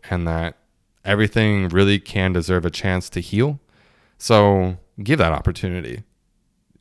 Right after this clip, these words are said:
and make things right in the world by doing that. Uh, the other thing, too, is, uh, this time coming to my dad's side,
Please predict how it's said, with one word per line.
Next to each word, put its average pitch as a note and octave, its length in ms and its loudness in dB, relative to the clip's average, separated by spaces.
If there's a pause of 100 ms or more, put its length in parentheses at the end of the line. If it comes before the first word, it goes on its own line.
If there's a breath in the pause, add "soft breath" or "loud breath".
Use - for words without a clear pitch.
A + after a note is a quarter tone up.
(140)
and F#2 500 0
make G2+ 220 4
things G#2 260 0
right G2 160 6
in F2 80 0
the F2 80 0
world F2 300 4
by D#2+ 120 0
doing E2 300 0
that. D2+ 200 -10 (880)
Uh, F#2 140 -2
the G2+ 140 -2
other D3 140 -2
thing, G2+ 540 -6
too, G2+ 400 -8
is, F2+ 460 -8 (640 soft breath)
uh, E2+ 300 0
this F2 260 -8
time F#2 240 -4
coming F#2+ 260 2
to - 120 -6
my E2+ 80 0
dad's F#2+ 280 2
side, E2 360 -2